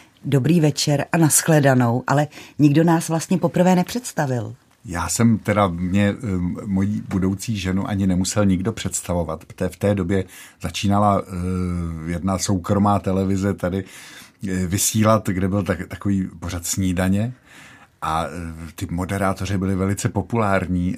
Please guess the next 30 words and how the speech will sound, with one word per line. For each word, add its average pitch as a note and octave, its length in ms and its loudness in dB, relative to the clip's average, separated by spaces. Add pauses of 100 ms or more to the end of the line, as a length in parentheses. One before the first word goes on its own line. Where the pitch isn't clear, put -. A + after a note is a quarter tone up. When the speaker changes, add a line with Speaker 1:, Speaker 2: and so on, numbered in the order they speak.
(120)
Speaker 2:
a, E2 360 -4
eh, E2+ 440 -10
ona E2+ 200 -6
byla G2 160 0
jedna F#2+ 260 2
z F2+ 140 -2
nich, F#2+ 300 0
takže E2+ 260 -4
já, G2+ 180 4
byť G2 380 -2
teda G#2 180 2
jsem G#2 160 0
nebyl G2+ 240 0
úplně G#2 420 0
v - 80 -6
té G#2 160 2
době, G2+ 440 0
eh, F#2 260 -6
člověk, G2+ 340 -2
který G2 180 -2
by G2+ 120 0
ráno F#2+ 300 2
vstával F2+ 520 0
a F#2 60 0
na F2+ 80 0
tu G#2+ 100 -2
snídani G2 480 0
koukal, F2 380 -4
tak - 240 -8
občas, - 440 -8